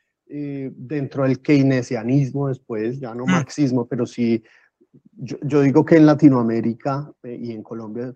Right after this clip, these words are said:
Speaker 1: particularmente, la izquierda, hablando de economía, la izquierda es marxista, maoísta,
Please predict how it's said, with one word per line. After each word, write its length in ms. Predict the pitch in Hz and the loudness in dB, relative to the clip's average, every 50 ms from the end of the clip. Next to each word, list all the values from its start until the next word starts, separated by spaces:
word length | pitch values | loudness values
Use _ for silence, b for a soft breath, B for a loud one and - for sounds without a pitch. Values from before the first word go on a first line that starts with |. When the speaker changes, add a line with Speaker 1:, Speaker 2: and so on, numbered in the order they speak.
| _ | _
Speaker 1:
particularmente, 720 | - 127 - - - - - 113 107 110 117 117 117 - 147 | -20 -20 -18 -18 -20 -16 -14 -14 -12 -12 -12 -12 -10 -6 -4
la 160 | 147 147 147 | -2 0 0
izquierda, 720 | 131 123 - - - 143 135 131 123 127 139 170 247 302 _ _ _ _ _ - | 0 -2 -4 -6 -2 2 2 4 4 2 2 0 -2 -4 _ _ _ _ _ -6
hablando 420 | - 127 123 127 131 123 120 127 | -2 -2 0 0 0 0 0 0
de 80 | 143 147 | 0 0
economía, 640 | 143 - 156 143 135 117 113 113 117 120 120 131 151 147 B B B B B - | 2 2 0 2 2 0 0 -2 -2 -4 -4 -6 -8 -10 B B B B B -12
la 80 | 139 139 | -10 -10
izquierda 460 | 131 - - 135 127 - - 175 180 | -8 -4 0 0 2 4 4 4 4
es 120 | 170 147 - | 4 4 4
marxista, 1120 | 143 139 147 139 - - - - 156 156 143 - - - 151 147 147 151 143 - - _ - | 2 2 2 0 -2 -8 -6 -2 -2 -2 -2 -4 -8 -6 -6 -4 -4 -6 -8 -12 -18 _ -14
maoísta, 1080 | 143 143 143 139 135 127 120 127 127 127 127 - _ - 131 127 127 131 131 131 135 | -12 -10 -8 -8 -8 -8 -8 -8 -8 -10 -12 -14 _ -14 -14 -12 -12 -12 -14 -14 -16